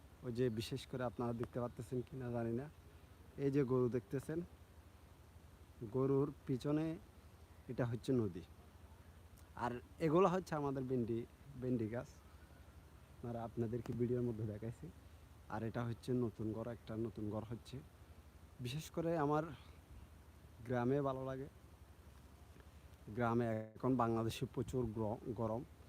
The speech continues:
যার কারণে গ্রামে থাকতে গ্রামের পরিবেশটা খুবই ভালো লাগে।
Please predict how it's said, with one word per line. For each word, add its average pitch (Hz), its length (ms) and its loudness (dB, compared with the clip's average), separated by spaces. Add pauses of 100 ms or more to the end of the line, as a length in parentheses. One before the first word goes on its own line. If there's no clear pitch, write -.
(4000)
যার 110 220 0
কারণে 104 420 2
গ্রামে 101 420 -2
থাকতে 110 440 -4 (1500)
গ্রামের 139 520 4
পরিবেশটা 117 540 -2
খুবই 107 240 -4
ভালো 107 220 -2
লাগে। 113 220 -4